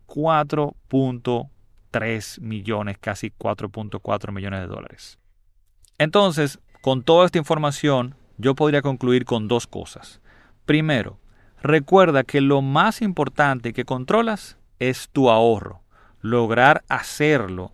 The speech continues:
de poco a poco y consistentemente es lo que logrará el impacto. Y si es posible aumentarlo,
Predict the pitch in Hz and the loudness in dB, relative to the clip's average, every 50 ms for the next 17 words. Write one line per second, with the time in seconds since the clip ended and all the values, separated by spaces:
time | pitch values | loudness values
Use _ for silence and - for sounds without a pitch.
0 | _ - 104 113 107 - _ 135 143 170 170 - 165 147 143 - 156 156 147 - | _ -12 -10 -10 -10 -6 _ 2 2 2 4 2 0 0 2 2 2 2 2 2
1 | - 120 104 - 117 113 107 - 120 107 - - - 135 139 143 143 156 151 165 | -2 -4 -4 -4 -6 -6 -6 -6 -10 -10 -10 -6 -6 -4 -4 -4 -4 -4 -2 -2
2 | 180 190 202 - 220 - - - 113 120 117 - 123 117 104 - 113 110 110 107 | -4 -4 -4 -6 -8 -10 -4 -4 -4 -4 -4 -4 -6 -6 -4 -4 -6 -4 -4 -4
3 | 104 101 98 98 110 113 120 - - - _ 127 120 120 120 120 113 104 - - | -4 -4 -4 -2 0 -2 -2 -4 -8 -14 _ -8 -6 -4 -4 -4 -6 -6 -4 -4
4 | 113 104 95 - _ - _ - - - - - - - - _ _ - 139 151 | -4 -4 -4 -10 _ -20 _ -20 -20 -20 -20 -20 -20 -20 -20 _ _ -2 -2 -2
5 | 147 - - 113 113 110 - - 151 143 - - 190 180 147 117 107 110 - _ | -2 -2 -2 -4 -4 -4 0 0 0 0 0 0 0 0 0 -2 -4 -6 -8 _
6 | _ _ - 120 127 131 131 127 127 123 117 113 110 98 - 135 139 147 147 131 | _ _ -2 2 2 2 2 2 0 -2 -2 -4 -6 -4 2 4 4 6 4 2
7 | 110 101 95 101 120 139 | 0 -4 -6 -8 -10 -12